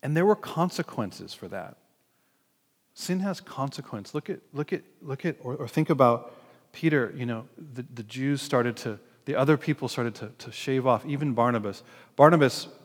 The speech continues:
uh, was actually the man who, when Paul had first been saved,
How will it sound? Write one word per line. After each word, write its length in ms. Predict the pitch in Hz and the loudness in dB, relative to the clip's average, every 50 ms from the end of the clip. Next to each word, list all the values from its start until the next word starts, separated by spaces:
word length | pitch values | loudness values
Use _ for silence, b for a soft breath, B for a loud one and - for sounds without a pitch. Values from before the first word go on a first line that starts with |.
| _ _ _ _ _ _ _ _ _ _ _ _ _ - _ - | _ _ _ _ _ _ _ _ _ _ _ _ _ -20 _ -6
uh, 260 | 120 120 113 107 104 b b b b b b _ | -4 -4 -4 -4 -6 b b b b b b _
was 120 | 127 120 | 2 4
actually 240 | 139 147 - - 156 | 4 4 4 2 2
the 80 | 143 | 2
man 320 | 127 123 127 127 127 131 127 | 2 4 4 4 4 2 2
who, 120 | 120 127 | 0 -2
when 180 | 113 110 104 101 | -2 -2 -6 -8
Paul 240 | - - 143 135 120 | 0 2 2 2 2
had 120 | 123 - | 0 -4
first 320 | - - 139 135 - - | -4 -2 -2 -2 -2 -4
been 140 | - 123 117 | -6 -6 -6
saved, 420 | - - - 120 117 117 117 110 | -6 -2 0 0 2 2 0 -2